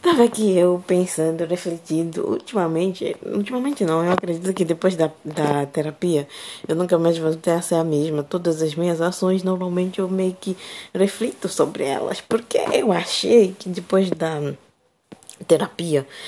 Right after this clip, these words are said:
quer dizer, minha psicóloga me deu alta e ela disse que eu já tinha recursos suficientes pra trabalhar.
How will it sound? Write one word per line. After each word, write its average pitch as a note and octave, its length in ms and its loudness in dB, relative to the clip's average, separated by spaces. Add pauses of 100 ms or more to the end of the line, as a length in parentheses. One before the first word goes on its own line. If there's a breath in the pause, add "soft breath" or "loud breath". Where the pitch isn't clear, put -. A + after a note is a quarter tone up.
(260 loud breath)
quer A#3+ 100 6
dizer, - 160 6
minha F3 180 2
psicóloga F3 460 4
me F3+ 100 2
deu F#3+ 140 6
alta G#3 280 4
e G#3 80 8
ela G#3 200 4
disse F#3 260 -2
que F#3+ 140 0
eu F#3+ 60 4
já F#3 120 2
tinha G3 220 2
recursos G#3 480 2
suficientes G#3 560 0
pra G#3 100 -2
trabalhar. G3+ 540 2